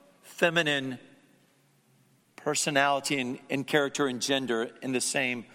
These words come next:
for men. But it's to say that expressed sexually is, are expressing ourselves with this as sexual beings with sexual capacity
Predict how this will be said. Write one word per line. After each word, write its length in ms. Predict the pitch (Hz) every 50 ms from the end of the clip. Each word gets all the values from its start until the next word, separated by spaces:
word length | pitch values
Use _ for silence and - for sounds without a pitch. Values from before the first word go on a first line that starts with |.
| - - _ _
for 200 | _ - - 135
men. 360 | 127 120 123 123 123 117 - - - - - - - - - - - - -
But 120 | 160 165
it's 220 | 165 160 - - -
to 120 | - 170
say 460 | 147 - - - 190 180 175 175 170
that 760 | 156 - 156 143 139 143 - - - - - - - - - _ _ _ _ _ -
expressed 1000 | 170 165 - - - - - - - 190 196 185 180 - - - - - - - - - -
sexually 640 | - - - - 190 180 180 - - 190 170 151 143
is, 240 | 131 - - - 135
are 240 | - 156 156 147 135 - - - - - - - _ _
expressing 960 | - 147 - - - - - - - - 180 175 175 - - 180 170 160 156 170
ourselves 680 | - 135 139 - - - 170 156 151 127 - - - - - - - - - - - -
with 200 | - 147 - -
this 300 | - 151 139 - - - - -
as 140 | 147 139
sexual 380 | - - 185 180 - - 160 160
beings 340 | 127 139 160 160 156 143 -
with 240 | 143 139 - - - - - - -
sexual 420 | - - 175 170 165 - - 156
capacity 800 | 139 - - - - 139 135 123 113 - - 143 135 127 117 113